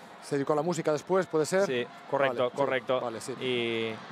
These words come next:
Speaker 1: Creo que es de la quinta de, de Guti, porque vi un programa que estaba con Guti, sí, sí.
Speaker 2: Correcto, correcto. Ahí
Speaker 1: Sí.
Speaker 2: hay falta sobre Edgar Davids. La asistencia a la pared que había hecho con, eh, Ronaldinho Gaucho, dos jugadores que se conocen bien, coincidieron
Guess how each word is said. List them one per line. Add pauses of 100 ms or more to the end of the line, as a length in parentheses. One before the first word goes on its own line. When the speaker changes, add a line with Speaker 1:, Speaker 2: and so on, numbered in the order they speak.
Speaker 1:
Creo
que
es
de
la
quinta
de,
de
Guti,
porque
vi
un
programa
que
estaba
con
Guti,
sí,
sí. (180)
Speaker 2:
Correcto,
correcto.
Ahí
Speaker 1:
Sí.
Speaker 2:
hay
falta
sobre
Edgar
Davids. (1700)
La
asistencia
a
la
pared
que
había
hecho
con,
eh,
Ronaldinho
Gaucho,
dos
jugadores
que
se
conocen
bien,
coincidieron